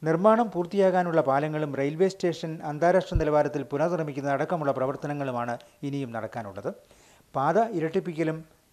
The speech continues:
റെയിൽവേ വികസനവും വേഗത്തിലാക്കാൻ സ്വീകരിക്കേണ്ട നടപടിക്രമങ്ങളെക്കുറിച്ച് ജില്ലാ കളക്ടർ റെയിൽവേ ഉദ്യോഗസ്ഥരുമായി ചർച്ച നടത്തി. വികസനം വേഗത്തിലാക്കാൻ നടപടികൾ സ്വീകരിക്കുമെന്ന് ജില്ലാ കളക്ടർ പി കെ സുധീർ ബാബു ചർച്ചയ്ക്ക് ശേഷം മാധ്യമപ്രവർത്തകരോട് പറഞ്ഞു.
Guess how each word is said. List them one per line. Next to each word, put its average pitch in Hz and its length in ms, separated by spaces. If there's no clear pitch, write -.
റെയിൽവേ 165 340
വികസനവും 156 500
വേഗത്തിലാക്കാൻ 147 640
സ്വീകരിക്കേണ്ട 160 500
നടപടിക്രമങ്ങളെക്കുറിച്ച് 156 1120
ജില്ലാ 160 240
കളക്ടർ 143 300
റെയിൽവേ 156 320
ഉദ്യോഗസ്ഥരുമായി 135 720
ചർച്ച 123 280
നടത്തി. - 280
വികസനം 160 400
വേഗത്തിലാക്കാൻ 156 600
നടപടികൾ 151 460
സ്വീകരിക്കുമെന്ന് 139 560
ജില്ലാ 147 220
കളക്ടർ 139 340
പി 147 120
കെ 151 140
സുധീർ 147 320
ബാബു 123 180
ചർച്ചയ്ക്ക് 139 360
ശേഷം 127 280
മാധ്യമപ്രവർത്തകരോട് 120 1040
പറഞ്ഞു. 104 280